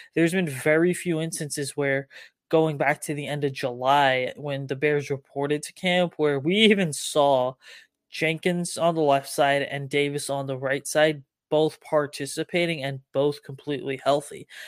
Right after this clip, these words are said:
And you look at the Tevin Jenkins news with him going on short-term injured reserve, being out for the first four games. I mean, that signals to me that in the short term, as well as in the long term, like,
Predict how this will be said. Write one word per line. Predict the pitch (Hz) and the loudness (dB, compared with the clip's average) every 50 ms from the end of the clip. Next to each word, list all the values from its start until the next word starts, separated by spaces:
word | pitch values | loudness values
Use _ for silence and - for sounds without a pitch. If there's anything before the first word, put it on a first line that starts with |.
| - - _ | -18 -12 _
And | - 156 160 160 156 139 - _ _ _ | 4 4 4 4 2 -4 -10 _ _ _
you | - 170 165 170 175 | -2 2 4 6 6
look | 180 180 | 4 2
at | 180 | 0
the | 170 160 | -6 -6
Tevin | - - 170 156 151 147 | -2 -2 -2 0 -2 -6
Jenkins | 135 135 165 180 190 185 - 185 160 139 - | -4 -2 0 0 0 0 -2 -2 -4 -4 -6
news | 147 151 143 143 139 | -6 -4 -4 -4 -4
with | 143 139 - | -6 -4 -4
him | 165 160 151 | -4 -4 -4
going | 143 151 156 151 139 | -2 -2 -2 -2 -2
on | 139 135 | -4 -6
short-term | 131 - - 156 151 147 139 - - 147 139 135 135 | -6 -6 -4 -2 -2 -2 -4 -8 -10 -8 -8 -6 -6
injured | 139 135 135 139 135 135 | -8 -6 -4 -6 -4 -4
reserve, | 135 131 131 139 139 135 131 131 | -6 -4 -2 -2 0 0 -2 -4
being | - 143 139 139 | -6 -6 -2 0
out | 143 143 131 131 | 0 0 0 0
for | - 151 139 | -2 -4 -4
the | 139 135 | -4 -6
first | - - 143 143 139 - | -4 -2 -2 -2 -2 -6
four | - - 143 143 139 | -6 -2 -2 -2 -2
games. | 131 143 139 135 139 139 139 - 139 | -2 -6 -6 -6 -6 -6 -8 -6 -4
I | 147 | -4
mean, | 151 151 143 135 - _ _ _ _ - - - - - - - _ _ | -2 -2 -4 -6 -10 _ _ _ _ -20 -20 -20 -20 -20 -20 -20 _ _
that | 151 170 190 190 - | 10 10 10 10 8
signals | - 247 233 240 247 254 247 - | 4 2 4 4 4 2 2 2
to | - - 226 | 2 2 2
me | 170 147 147 151 151 156 170 175 160 | 2 2 0 0 0 2 2 4 4
that | 165 151 147 - | 4 4 4 2
in | 156 151 | 0 0
the | 147 143 127 | 0 0 0
short | - - - - - - 151 156 151 135 | 0 -4 -8 -8 -4 -2 -2 -2 -2 -4
term, | - - 208 214 220 220 220 220 - | -2 0 2 2 4 2 2 2 2
as | 160 160 147 151 | 2 0 2 2
well | 160 160 160 160 | 4 4 4 4
as | 151 147 | 2 0
in | 151 147 | -4 -4
the | 143 139 | -4 -2
long | 135 139 139 143 147 139 | 0 0 0 0 0 -4
term, | 139 - 147 135 131 | -6 -8 -8 -6 -2
like, | 131 131 131 127 | -2 -2 -2 -2